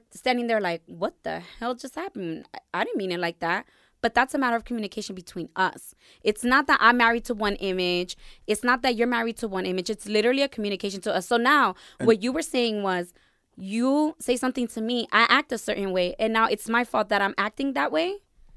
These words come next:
Speaker 2: What I was trying to, I think, I think what I was trying to get to was what, how you just put it.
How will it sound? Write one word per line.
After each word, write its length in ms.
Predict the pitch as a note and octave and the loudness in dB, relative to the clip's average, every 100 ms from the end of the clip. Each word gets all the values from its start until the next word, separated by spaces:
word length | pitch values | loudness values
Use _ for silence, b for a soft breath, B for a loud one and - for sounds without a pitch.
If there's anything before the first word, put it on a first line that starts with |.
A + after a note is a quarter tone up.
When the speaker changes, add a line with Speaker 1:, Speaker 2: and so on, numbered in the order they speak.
| - - _ _ _ _ _ _ - - - - _ - | -20 -20 _ _ _ _ _ _ -20 -20 -20 -20 _ -2
Speaker 2:
What 160 | C3+ D3 | 8 10
I 60 | |
was 140 | F3+ F#3 | 10 6
trying 220 | F3 C#3 | 2 0
to, 60 | - | 0
I 40 | |
think, 180 | F3+ C#3 | 0 2
I 40 | |
think 240 | F#3 F#3+ - _ _ _ _ _ - | 2 -2 -6 _ _ _ _ _ 6
what 80 | |
I 40 | C3+ | 8
was 80 | D#3 | 8
trying 120 | E3 | 6
to 40 | C3 | 6
get 180 | C3+ - | 4 2
to 220 | E3 F3 - _ | -2 -2 -8 _
was 520 | A2+ A2 C3 A#2+ G2+ - | 0 8 10 10 4 -10
what, 320 | - G#2 B2+ - _ _ _ _ - - - | -4 4 4 4 _ _ _ _ -20 -20 -18
how 140 | - B2 | 4 6
you 160 | C3 C3+ | 8 6
just 180 | A#2 | 2
put 120 | - | -2
it. 100 | F#2 | -2